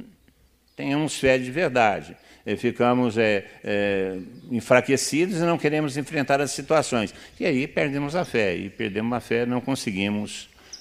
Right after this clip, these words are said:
é, perseverar. Ficamos reduzidos a, a ritos e não a convicções. E, e perdemos a fé e perdemos a nossa salvação.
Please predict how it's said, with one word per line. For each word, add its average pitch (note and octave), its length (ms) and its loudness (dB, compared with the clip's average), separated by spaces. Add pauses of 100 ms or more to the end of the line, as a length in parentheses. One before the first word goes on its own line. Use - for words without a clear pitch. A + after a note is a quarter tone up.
(160)
é, F2+ 360 -4 (140)
perseverar. F#2 640 2 (220)
Ficamos F2+ 680 0 (760)
reduzidos G2 840 0
a, E2 200 4 (240)
a E2+ 120 0
ritos A2 640 0 (240)
e F2+ 220 -2
não G2 240 2
a F#2+ 80 0
convicções. F2+ 960 -4 (1160)
E, - 100 -16 (380)
e F#2 60 -12
perdemos B2 720 -2 (1000)
a E2+ 120 -6
fé G#2+ 520 2
e A#2 80 -2
perdemos F2+ 520 0
a F#2+ 40 4
nossa F2+ 280 0
salvação. G2+ 520 -2